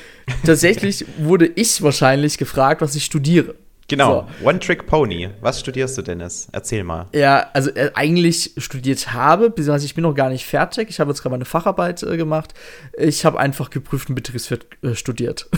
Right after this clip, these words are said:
Speaker 2: <laughs> Mehr auch nicht.
Speaker 1: Das klingt
Speaker 2: Ich
Speaker 1: ja
Speaker 2: hab jetzt
Speaker 1: furchtbar
Speaker 2: in
Speaker 1: interessant. <laughs>
Speaker 2: Ja, richtig. Ja, wenn du nicht weißt, was du tun sollst, dann studierst du B W L.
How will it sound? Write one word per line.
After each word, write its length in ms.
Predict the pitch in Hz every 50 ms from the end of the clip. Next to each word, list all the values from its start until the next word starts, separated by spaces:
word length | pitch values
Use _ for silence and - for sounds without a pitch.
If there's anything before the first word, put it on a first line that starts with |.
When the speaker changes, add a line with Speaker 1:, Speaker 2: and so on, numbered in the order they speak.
| - - - - -
Speaker 2:
<laughs> 280 | 185 - - - -
Mehr 300 | 330 311 214 156 - - -
auch 100 | 175 165
nicht. 540 | 175 180 170 175 175 - - - - - - - - - - - - -
Speaker 1:
Das 120 | 117 - -
klingt 140 | 302 - -
Speaker 2:
Ich 40 | -
Speaker 1:
ja 80 | 170
Speaker 2:
hab 60 | 170 170
jetzt 120 | 180 196
Speaker 1:
furchtbar 220 | 160 156 160 -
Speaker 2:
in 40 | -
Speaker 1:
interessant. 500 | 151 - 147 - - 131 113 110 - - - 196 - - 190 185 - 185 170 180 -
<laughs> 520 | 165 - - - - - - - 233 -
Speaker 2:
Ja, 280 | - 151 165 165 160 151
richtig. 580 | 147 151 180 - - - - 147 139 131 -
Ja, 180 | - 160 156 156
wenn 100 | 151 147
du 60 | 147
nicht 200 | 151 151 151 -
weißt, 160 | 160 160 156
was 140 | 165 160 -
du 40 | 156
tun 280 | 139 - - 185 190 202
sollst, 240 | 196 190 190 180 -
dann 80 | 180
studierst 400 | 170 - - 160 156 165 170 170
du 60 | 185
B 200 | 160 156 165 165
W 80 | 165 170
L. 320 | 160 160 165 151 139 156